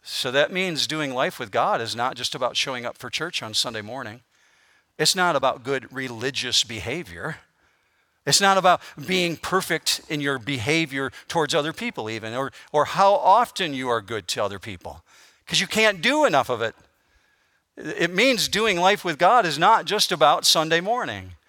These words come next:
To enter heaven, you have to attain God's level of righteousness. In order to have that level of righteousness, you have to have Jesus Christ as your Savior.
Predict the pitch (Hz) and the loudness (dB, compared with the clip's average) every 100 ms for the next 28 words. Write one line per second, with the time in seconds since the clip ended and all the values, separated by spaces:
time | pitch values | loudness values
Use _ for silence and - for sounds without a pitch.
0 | _ _ _ _ - - - 147 - 170 | _ _ _ _ -8 -6 -2 -2 0 0
1 | 180 233 117 107 185 - _ _ _ _ | 2 2 0 -6 -10 -16 _ _ _ _
2 | _ - 110 180 - 151 123 175 175 151 | _ -10 -2 -2 -2 -4 -4 -4 -4 -2
3 | 143 165 156 127 127 135 139 170 170 101 | 0 0 -2 -2 -4 -4 -6 -6 -6 -4
4 | - 101 80 - - - - _ _ _ | -2 -2 -4 0 0 -2 -8 _ _ _
5 | _ _ _ _ _ _ _ _ 123 113 | _ _ _ _ _ _ _ _ -8 -4
6 | 143 175 - 135 175 160 143 - 135 131 | -4 -4 -6 -4 -2 0 0 0 -2 -2
7 | 135 143 156 - 95 - 101 95 - - | -4 -4 -4 -2 -2 -2 -2 0 2 2
8 | - - _ _ _ _ _ _ _ 120 | -2 -10 _ _ _ _ _ _ _ -6
9 | 131 - 135 110 113 139 220 - 196 147 | -4 -2 -4 -4 -6 -6 -4 -4 -4 -4
10 | - 110 92 107 160 151 92 78 82 | -4 -6 -8 -6 -6 -8 -14 -18 -20